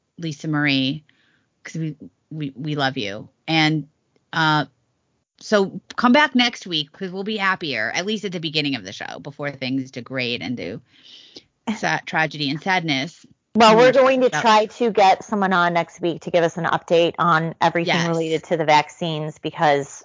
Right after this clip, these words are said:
Speaker 2: as much as we want, you know, where we've covered this extensively early on, we haven't really been able
Speaker 1: We
Speaker 2: to
Speaker 1: just can't do it all.
Speaker 2: follow. Yeah, we need s-, someone to explain what's going on, because it really looks like, I believe that,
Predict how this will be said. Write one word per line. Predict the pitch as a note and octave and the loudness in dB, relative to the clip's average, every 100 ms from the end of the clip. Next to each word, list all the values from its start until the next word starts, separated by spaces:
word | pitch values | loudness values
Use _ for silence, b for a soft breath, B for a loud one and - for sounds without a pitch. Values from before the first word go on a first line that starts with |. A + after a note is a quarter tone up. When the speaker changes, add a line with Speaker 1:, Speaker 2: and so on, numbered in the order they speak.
| - | -6
Speaker 2:
as | D3+ E3 | -4 -4
much | D3+ D#3+ | -4 -4
as | D3+ | 0
we | E3 | 0
want, | D3+ D3+ - - | 2 -2 -4 -10
you | D3+ D3+ | -10 -6
know, | B2+ C#3 | -6 -6
where | - D3+ D3 | -2 0 0
we've | D3 C#3 | -2 -6
covered | - E3+ E3 | 0 2 2
this | C#3+ D3 - _ - - _ | 2 -2 -4 _ -20 -20 _
extensively | - - G#3 B3 G3 E3 E3 | -20 0 4 4 2 2 2
early | F3 E3 D#3 | 4 4 4
on, | D3 C#3 | 4 2
we | C#3+ | 0
haven't | D#3 E3 D3+ | 0 -2 -2
really | D#3+ D3+ | -6 -6
been | D3+ | -4
able | D3 C#3+ C#3+ | -4 -2 -4
Speaker 1:
We | A3 | -2
Speaker 2:
to | D#3+ | 0
Speaker 1:
just | D3 D3 | 0 0
can't | A#3+ A3 | -2 0
do | A3 A3 | 0 2
it | |
all. | E3+ C#3+ B2 D#3 E3 _ | 2 2 0 -6 -16 _
Speaker 2:
follow. | - G3 F#3 F3+ F3 E3+ E3 D#3+ - | 2 6 8 8 8 8 6 2 -6
Yeah, | G3 F#3 E3 D#3 | 0 4 6 4
we | F3 G#3+ | 4 2
need | G#3+ | 2
s-, | G#3 - - | 0 -6 -18
someone | - G#3 F#3+ F3 | -6 -2 0 -2
to | - | -2
explain | E3 - D#3+ D3+ | -4 -2 -4 -2
what's | D3 C#3 | -2 -4
going | - C#3 C3+ | -2 -2 0
on, | C#3 | -2
because | C#3+ C3+ D#3 | -4 -8 -4
it | D#3+ | -4
really | D#3+ D#3+ D3+ C#3+ | 0 2 4 4
looks | C#3+ C#3 - | 2 0 -4
like, | C#3+ B2+ C3+ | -2 -2 0
I | F3 | 0
believe | F3+ F3 F#3+ F#3 | 2 2 2 2
that, | F#3 D#3+ D3+ | 4 6 4